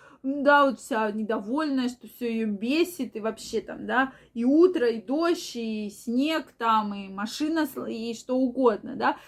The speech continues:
есть эта женщина, она реально счастливая, она реально удовлетворенная,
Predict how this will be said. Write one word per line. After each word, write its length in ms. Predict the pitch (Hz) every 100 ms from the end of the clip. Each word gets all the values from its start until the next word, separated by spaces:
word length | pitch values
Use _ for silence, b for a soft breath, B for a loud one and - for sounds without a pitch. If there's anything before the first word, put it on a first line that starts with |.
| B -
есть 120 | -
эта 220 | 226 226
женщина, 680 | 196 226 294 370 359 302 254 233
она 220 | 233 233
реально 440 | 220 208 220 240 269
счастливая, 880 | - - - 339 370 359 233 196 - B 277 226
она 300 | 233 254 254
реально 540 | 254 240 262 339 370
удовлетворенная, 1400 | 320 339 302 302 294 302 330 349 370 320 240 220 208